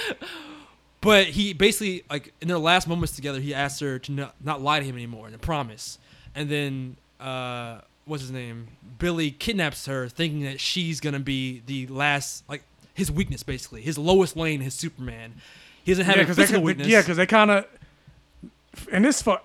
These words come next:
Speaker 2: any of the superheroes, they don't really show them have, like, a weak, like, a kryptonite.
Speaker 1: No.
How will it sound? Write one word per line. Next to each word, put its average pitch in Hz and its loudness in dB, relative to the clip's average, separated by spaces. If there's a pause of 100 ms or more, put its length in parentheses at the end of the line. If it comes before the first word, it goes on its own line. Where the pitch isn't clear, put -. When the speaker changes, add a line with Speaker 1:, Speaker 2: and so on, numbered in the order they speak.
(100)
Speaker 2:
any 240 8
of 190 6
the 160 -4
superheroes, 156 0
they 156 4
don't 220 4
really 208 0
show 208 4
them 185 0
have, 175 4
like, 160 0
a 139 -6
weak, 196 -2
like, 151 -4
a 131 -8
kryptonite. 131 -2 (720)
Speaker 1:
No. 139 -4